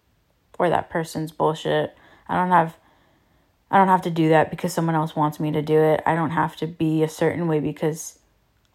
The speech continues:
others are portraying me in a certain way." It, you are not what someone else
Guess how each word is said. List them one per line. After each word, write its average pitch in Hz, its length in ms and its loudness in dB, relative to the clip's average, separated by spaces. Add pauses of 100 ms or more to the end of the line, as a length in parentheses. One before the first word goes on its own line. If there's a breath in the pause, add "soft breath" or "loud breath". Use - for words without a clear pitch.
(240)
others 165 500 4
are 156 420 0 (1600)
portraying 170 680 0
me 170 140 -2
in 165 80 -2
a 165 60 -2
certain 170 420 -2
way." 165 340 -2 (500 soft breath)
It, 190 640 2 (300)
you 214 380 2
are 208 120 4
not 180 600 2 (680)
what 185 260 2
someone 170 320 0
else 156 600 -4